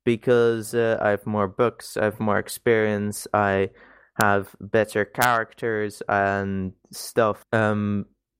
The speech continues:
but yeah, I do like this. Um, yeah, I just don't, I, I, I just, uh, like fantasy a little more than sci-fi, but yeah, it, it, it's enjoyable. Definitely would play again. Yeah,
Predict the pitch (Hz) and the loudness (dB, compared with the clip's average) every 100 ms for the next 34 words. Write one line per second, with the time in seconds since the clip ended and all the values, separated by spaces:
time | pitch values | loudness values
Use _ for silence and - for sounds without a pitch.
0 | 113 104 _ 123 120 123 139 110 104 131 | -10 -10 _ 2 2 0 0 -2 -4 -6
1 | 127 110 123 135 156 165 - - - _ | -2 -2 -2 -2 -2 -2 -4 -14 -18 _
2 | - - - _ - 117 117 117 113 113 | -20 -20 -20 _ 0 2 2 0 -4 -10
3 | - _ 120 110 101 104 - - 107 104 | -14 _ -2 0 0 -2 -2 0 0 0
4 | 110 - - - - 101 _ _ - - | -4 -6 -10 -18 -18 -18 _ _ -18 -8
5 | 107 101 107 107 101 - _ _ 107 101 | -8 0 0 0 -6 -18 _ _ 0 0
6 | 98 101 101 - 101 98 101 95 - - | 0 0 0 0 0 0 -2 -4 -4 0
7 | 101 95 95 - - 104 101 95 101 - | 2 2 0 -2 -2 0 0 -6 -6 0
8 | 101 98 135 143 139 123 127 127 123 - | 0 2 2 0 -2 -2 0 -2 -4 0
9 | 120 117 117 117 110 110 107 107 104 - | 0 0 0 0 2 0 -2 -2 -4 -6
10 | _ _ - 151 - - 123 113 - 117 | _ _ -2 -2 -2 0 0 2 0 -2
11 | - _ _ 120 117 135 117 143 156 160 | -6 _ _ -4 -2 -2 0 0 2 0
12 | 123 143 151 - 156 147 143 120 139 127 | 0 -2 -2 -4 -4 -2 -4 0 0 2
13 | 117 107 98 98 - 240 135 107 | 0 -2 -4 -8 -10 -2 2 2